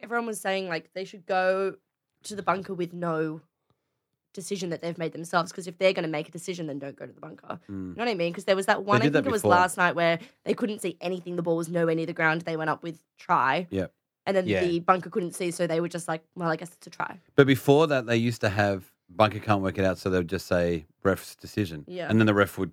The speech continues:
Speaker 2: make a decision. And then people are like, "Well, if you already thought it was a try, why didn't you just say it was a
Speaker 1: Yeah.
Speaker 2: try?"
Speaker 1: No,
Speaker 2: So
Speaker 1: no one's
Speaker 2: you
Speaker 1: ever
Speaker 2: can't
Speaker 1: really
Speaker 2: win.
Speaker 1: happy.
Speaker 2: So because there are times where the re-, video referee can't work it out, the referee
Speaker 1: Mm-hmm.
Speaker 2: should work it out. So they just said, "Let's just let you work it out first 'cause you are on
Speaker 3: Yeah.
Speaker 2: the field and you're in the best possible position."
Speaker 1: Mm-hmm.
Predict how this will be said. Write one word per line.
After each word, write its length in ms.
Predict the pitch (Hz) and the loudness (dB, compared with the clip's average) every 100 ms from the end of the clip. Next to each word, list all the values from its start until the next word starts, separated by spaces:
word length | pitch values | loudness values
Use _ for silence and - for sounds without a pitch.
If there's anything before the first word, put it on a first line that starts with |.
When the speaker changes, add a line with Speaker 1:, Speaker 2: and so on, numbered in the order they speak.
| - | 0
Speaker 2:
make 220 | 101 107 | 2 2
a 20 | |
decision. 360 | 107 - 90 90 | 0 -4 -6 -4
And 60 | 92 | -2
then 60 | |
people 160 | 113 107 | 2 4
are 100 | 107 | 4
like, 80 | 107 | 4
"Well, 100 | 123 | 2
if 80 | 113 | 4
you 60 | |
already 180 | 143 135 | 4 4
thought 240 | 104 135 139 | 4 4 4
it 40 | |
was 100 | 113 | 2
a 20 | 90 | 0
try, 260 | - 127 | 6 8
why 140 | 117 123 | 8 2
didn't 120 | 117 | 2
you 60 | 107 | -2
just 220 | _ - | _ 2
say 80 | 117 | 4
it 40 | |
was 120 | 107 | 4
a 40 | 104 | 2
Speaker 1:
Yeah. 60 | |
Speaker 2:
try?" 120 | 117 107 - - | 2 2 -2 -14
Speaker 1:
No, 120 | 220 - | -8 4
Speaker 2:
So 120 | 117 | 6
Speaker 1:
no 60 | 110 | 6
one's 80 | 110 | 4
Speaker 2:
you 60 | - | 4
Speaker 1:
ever 60 | |
Speaker 2:
can't 140 | 147 143 | 4 4
Speaker 1:
really 40 | 123 | 0
Speaker 2:
win. 20 | - | -6
Speaker 1:
happy. 220 | - 170 _ - | -12 -18 _ 2
Speaker 2:
So 400 | 127 120 117 123 | 4 6 4 4
because 440 | 127 - 156 156 156 | 2 4 4 4 6
there 120 | 156 | 2
are 40 | |
times 280 | 127 131 123 | 4 2 4
where 60 | 117 | 2
the 60 | |
re-, 140 | 113 104 98 | 2 0 -2
video 280 | 113 110 104 | 2 2 2
referee 320 | 104 - 98 | 0 0 -2
can't 320 | - 110 107 | 2 2 2
work 180 | 101 95 | 0 0
it 60 | 98 | 2
out, 260 | 127 - | 2 2
the 100 | 107 | 4
referee 280 | 101 92 98 | 4 4 0
Speaker 1:
Mm-hmm. 40 | 92 | 2
Speaker 2:
should 120 | 92 | 0
work 180 | 95 92 | 0 2
it 60 | |
out. 160 | 98 95 | 0 0
So 100 | 92 | -6
they 80 | 87 | -4
just 260 | 101 95 | -2 -2
said, 180 | - 90 | -2 -4
"Let's 260 | 90 90 - | -2 -6 -8
just 240 | 92 - | -10 -6
let 80 | 90 | -6
you 100 | 87 | -4
work 180 | 87 87 | -4 -4
it 60 | |
out 120 | 87 - | -6 -8
first 360 | 87 87 - | -10 -10 -10
'cause 100 | 95 | -6
you 180 | 95 95 | 0 2
are 100 | 90 | 4
on 80 | 90 | 2
Speaker 3:
Yeah. 60 | 87 | 0
Speaker 2:
the 60 | |
field 300 | - 135 127 | 4 4 4
and 80 | 104 | 2
you're 100 | 98 | 2
in 60 | 92 | 2
the 60 | |
best 220 | 90 90 - | 0 -2 -4
possible 280 | 85 85 85 | -10 -12 -18
position." 340 | 90 90 92 | -16 -14 -12
Speaker 1:
Mm-hmm. 260 | 170 160 | -12 -12